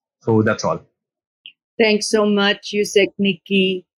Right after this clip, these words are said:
Speaker 2: Our dear listeners, uh, you've heard, um,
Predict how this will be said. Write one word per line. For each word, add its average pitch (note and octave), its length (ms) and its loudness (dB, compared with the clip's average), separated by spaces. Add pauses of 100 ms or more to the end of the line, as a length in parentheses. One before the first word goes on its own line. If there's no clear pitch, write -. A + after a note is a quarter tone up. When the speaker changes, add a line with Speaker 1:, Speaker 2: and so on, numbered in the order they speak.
(360)
Speaker 2:
Our G#3 120 4
dear A#3 240 6
listeners, G3+ 880 0
uh, F#3+ 60 4
you've G3 360 2 (120)
heard, G#3 400 4 (240)
um, D#3+ 580 2